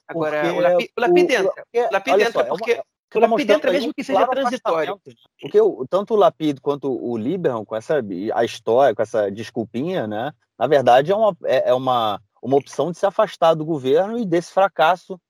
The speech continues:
Speaker 2: de como tá sendo, é, é, direcionada aí toda a questão do corona, né? Eles querem se,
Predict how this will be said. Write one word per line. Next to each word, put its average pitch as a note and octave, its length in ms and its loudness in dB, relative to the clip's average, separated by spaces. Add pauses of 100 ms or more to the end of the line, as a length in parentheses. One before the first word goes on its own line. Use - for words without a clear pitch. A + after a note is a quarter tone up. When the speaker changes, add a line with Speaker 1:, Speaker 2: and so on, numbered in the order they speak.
(140)
Speaker 2:
de C3 140 -12
como D#3+ 200 -4
tá E3+ 140 -2
sendo, E3 560 -4
é, B2 240 0
é, A#2+ 40 0
direcionada B2+ 680 -2
aí C#3 80 0
toda C#3+ 180 -4
a - 40 -10
questão D3 280 -6
do C#3+ 100 -10
corona, C#3 460 2
né? G2+ 120 -8
Eles G2+ 120 -6
querem C#3 240 -4
se, F#3+ 340 2